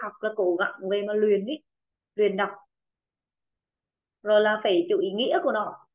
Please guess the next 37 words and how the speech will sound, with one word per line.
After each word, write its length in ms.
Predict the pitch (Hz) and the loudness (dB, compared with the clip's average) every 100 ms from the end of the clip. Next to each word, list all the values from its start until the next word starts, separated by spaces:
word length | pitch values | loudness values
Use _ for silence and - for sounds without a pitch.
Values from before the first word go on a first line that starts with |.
| _ | _
Gặp 180 | 220 240 - | 0 0 6
từ 160 | 285 285 | 6 8
nào 280 | 269 247 240 | 6 4 4
ta 120 | 262 | 2
cũng 80 | 214 | 0
phải, 320 | 202 175 175 175 _ _ _ | 0 0 -2 -8 _ _ _
phải 200 | 214 196 185 | -6 -4 -2
cố 160 | 214 | -2
gắng 240 | 214 - 220 | 0 -4 -6
đi 80 | 226 | -6
tìm 140 | 254 247 | -6 -2
hiểu 240 | 254 175 | 2 4
ý 100 | 190 | 2
nghĩa 200 | 240 196 | 0 -2
của 120 | 202 | -2
nó. 220 | 180 180 - _ _ | -4 -10 -14 _ _
Chịu 140 | 220 - | -6 0
khó 200 | 226 - | 0 0
một 140 | 214 214 | -2 0
chút 140 | 185 214 | -2 0
mới 80 | |
được. 180 | 226 220 226 _ _ _ _ _ _ _ _ _ _ _ _ _ | 0 0 -2 _ _ _ _ _ _ _ _ _ _ _ _ _
Ờ, 360 | 240 254 262 277 | -2 2 4 4
không 200 | 330 311 | 4 6
dở, 80 | - | 6
không 200 | 302 349 | 2 2
bỗng 280 | 254 - 220 | 2 2 -2
dưng 160 | 247 | -2
gì 140 | 254 254 | -2 -2
mà 100 | 269 | 0
bác 120 | 269 - | -2 2
Khô 280 | 269 262 | 6 8
của 80 | 254 190 | 8 4
chúng 160 | 180 | -2
ta 400 | 180 185 214 233 233 | -4 -4 -4 -6 -2
thuộc 300 | 254 214 - | 0 0 -2
đến, 260 | 196 170 | -6 -6